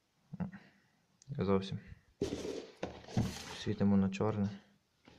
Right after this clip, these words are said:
Майже не світить. Дуже слабенька вспишка тут. Я ввечері не перевіряв, як воно працює. Я не знаю.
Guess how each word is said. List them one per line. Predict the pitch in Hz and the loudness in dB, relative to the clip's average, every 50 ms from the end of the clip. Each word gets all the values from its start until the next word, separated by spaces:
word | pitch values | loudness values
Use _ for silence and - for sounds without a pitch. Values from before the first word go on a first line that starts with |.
| - - - - - _ _ _ _ _ _ _ _ _ _ _ _ _ _ _ _ _ _ _ _ _ _ _ _ _ _ _ _ _ _ _ _ _ _ _ _ _ _ _ _ _ _ - | -14 -14 -14 -16 -20 _ _ _ _ _ _ _ _ _ _ _ _ _ _ _ _ _ _ _ _ _ _ _ _ _ _ _ _ _ _ _ _ _ _ _ _ _ _ _ _ _ _ -2
Майже | 101 101 101 101 98 98 98 | 2 4 4 4 4 4 4
не | 95 95 | 2 2
світить. | - - 98 - - - - - - - - - - - - - - - - - - - - - - - - - 76 - - _ _ - - _ _ _ _ _ - - - - - _ _ _ _ _ _ _ - _ _ _ _ - - - | 2 2 0 0 0 -4 -12 -8 -4 -2 -2 -2 -4 -8 -14 -14 -12 -10 -10 -10 -10 -8 -8 -8 -8 -8 -10 -12 -14 -16 -20 _ _ -20 -20 _ _ _ _ _ -20 -20 -20 -20 -20 _ _ _ _ _ _ _ -20 _ _ _ _ -10 -4 0
Дуже | 113 110 107 107 | 2 4 4 4
слабенька | - - 107 98 101 95 95 95 101 | 4 4 4 6 6 6 4 4 2
вспишка | 98 - - 95 95 - - - 87 | -2 0 0 0 0 0 0 -4 -6
тут. | - - - - 107 - - - - - - _ - - _ _ - - - | -6 -8 -10 -10 -10 -10 -14 -20 -20 -20 -20 _ -20 -20 _ _ -14 -4 4
Я | 104 120 117 113 | 8 10 10 12
ввечері | 113 113 110 110 - 107 110 107 | 12 10 10 8 6 4 4 4
не | 107 104 | 4 4
перевіряв, | - 113 110 117 120 127 135 135 135 123 | 6 4 6 6 6 6 6 6 6 8
як | 110 104 - - | 6 6 4 4
воно | 98 95 95 95 95 - - - | 6 6 6 6 4 0 -6 -2
працює. | - 95 98 95 - 101 98 95 95 95 - - - - - - - - - - - - - - _ - | 0 0 0 0 2 2 2 2 2 0 -4 -8 -18 -20 -20 -18 -16 -16 -16 -16 -16 -18 -20 -16 _ -2
Я | - 101 98 | 2 4 4
не | 98 98 | 4 4
знаю. | 98 101 101 98 95 92 90 90 | 4 4 6 6 6 6 6 4